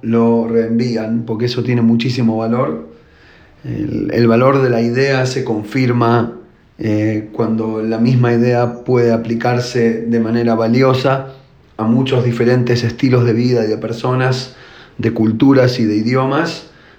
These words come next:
y ahí es cuando podés saber que, que, que corresponde al alma, y por eso va más allá de las diferencias. Así que bueno, gracias a todos por ser parte, y allí vamos.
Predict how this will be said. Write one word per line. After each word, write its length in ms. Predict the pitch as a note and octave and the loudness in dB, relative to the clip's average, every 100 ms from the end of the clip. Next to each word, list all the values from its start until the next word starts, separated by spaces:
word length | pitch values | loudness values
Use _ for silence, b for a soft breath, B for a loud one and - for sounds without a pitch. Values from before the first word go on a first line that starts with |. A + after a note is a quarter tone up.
| - | -4
y 80 | G#2+ | 0
ahí 100 | A#2 | 2
es 80 | |
cuando 280 | B2 A#2+ A2+ | 2 4 4
podés 220 | A2 A2+ | 2 0
saber 320 | A2+ G#2+ A2+ G#2+ | 0 2 2 0
que, 420 | A2 G2 G2 - b b b _ | -2 -4 -6 -12 b b b _
que, 440 | - F#2+ G2 D2+ - - D#2 - - D#2 - _ _ - - | -12 -10 -10 -10 -10 -12 -18 -20 -20 -20 -20 _ _ -20 -10
que 120 | A#2+ | 0
corresponde 720 | A#2 A2+ - C3+ A2+ G#2 G2+ - B B B | 2 2 0 0 0 -4 -8 -12 B B B
al 160 | - A2 | -2 2
alma, 480 | A#2 A2+ A2+ A#2 A#2 - | 4 2 0 -4 -6 -8
y 60 | - | -8
por 180 | A2+ G#2+ | -4 -4
eso 160 | G#2+ | -2
va 80 | G#2+ | -2
más 180 | G#2+ A2+ | -2 -4
allá 200 | A2 A2+ | -4 -2
de 100 | G#2 | -2
las 100 | G#2 | -2
diferencias. 760 | G#2+ G#2+ G2+ G2 A2 G2+ - - - _ B B B B | -4 -4 -4 -6 -8 -10 -14 -20 -20 _ B B B B
Así 200 | - - | -14 -10
que 100 | - | -4
bueno, 300 | A2 G#2 A2+ - - | -2 -2 -4 -6 -14
gracias 420 | - A#2 A#2 A#2 | -6 -2 0 0
a 80 | A2+ | -2
todos 260 | A#2 B2 - | 0 0 0
por 140 | A2 | -2
ser 160 | A2 G#2+ | 0 2
parte, 540 | C#3 C#3+ D3 D#3 - B B B B B B B B - - | 2 2 2 0 -4 B B B B B B B B -12 -2
y 80 | |
allí 200 | C3+ C3 | 0 2
vamos. 680 | E3+ C#3+ A#2+ A#2+ - - - | 4 4 2 0 -4 -8 -10